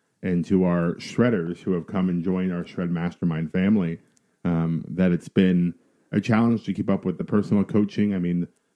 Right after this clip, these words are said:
the weight loss, the business coaching that we do, the shred coaching that we do, the one-on-one and the group,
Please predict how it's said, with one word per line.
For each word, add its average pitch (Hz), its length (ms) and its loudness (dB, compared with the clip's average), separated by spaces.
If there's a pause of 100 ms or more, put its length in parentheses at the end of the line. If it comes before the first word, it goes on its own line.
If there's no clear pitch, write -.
the 92 180 4
weight 110 280 4
loss, 98 340 -2
the - 140 -8
business 101 420 2
coaching 95 420 0
that 90 120 -2
we 92 120 0
do, 92 360 0 (280)
the 87 80 -2
shred 104 340 2
coaching 98 320 -2
that 90 160 -2
we 87 100 0
do, 92 200 0
the 87 100 -2
one-on-one 87 640 0
and 87 120 -2
the 87 60 -4
group, 98 360 2